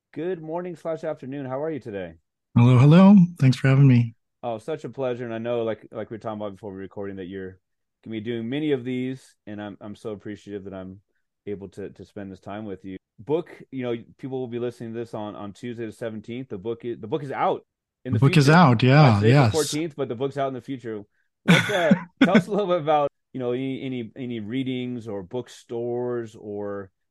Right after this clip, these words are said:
Speaker 1: you know, did you really like to highlight? I know you got a lot coming up.
Speaker 2: Yeah, I've got a launch party,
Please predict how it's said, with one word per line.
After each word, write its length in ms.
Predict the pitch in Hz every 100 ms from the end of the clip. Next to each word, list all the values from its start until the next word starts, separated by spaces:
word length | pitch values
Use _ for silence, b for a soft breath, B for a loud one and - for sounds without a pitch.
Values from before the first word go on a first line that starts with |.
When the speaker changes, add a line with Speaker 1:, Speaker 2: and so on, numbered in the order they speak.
| _
Speaker 1:
you 80 | -
know, 100 | 107
did 160 | 101 110
you 60 |
really 140 | 113 107
like 160 | 104
to 60 | 98
highlight? 340 | 101 107 98
I 20 |
know 60 | 101
you 100 | 98
got 120 | 98
a 40 | 98
lot 180 | 95
coming 240 | - 101 95
up. 220 | 107 - _ _ _ _ _ -
Speaker 2:
Yeah, 160 | 151 170
I've 200 | 135 135
got 160 | 151
a 480 | 147 139 135 131 143
launch 320 | 131 151 -
party, 600 | 156 151 147 156 160 170